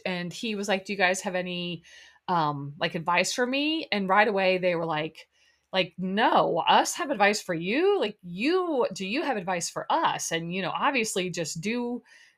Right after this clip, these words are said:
what you do and be yourself, and you're gonna be totally fine, and we can learn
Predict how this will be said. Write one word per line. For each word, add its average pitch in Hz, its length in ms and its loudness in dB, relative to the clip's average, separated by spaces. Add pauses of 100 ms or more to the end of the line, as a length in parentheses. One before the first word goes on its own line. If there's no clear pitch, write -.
what 190 220 2
you 214 160 2
do 214 260 2
and 180 120 2
be 190 80 -4
yourself, 202 500 2
and 170 140 -4
you're 185 100 -2
gonna 196 140 -2
be 170 120 -4
totally 170 380 -4
fine, 180 420 0
and 170 80 -6
we 190 120 -2
can 185 180 -8
learn 170 440 -4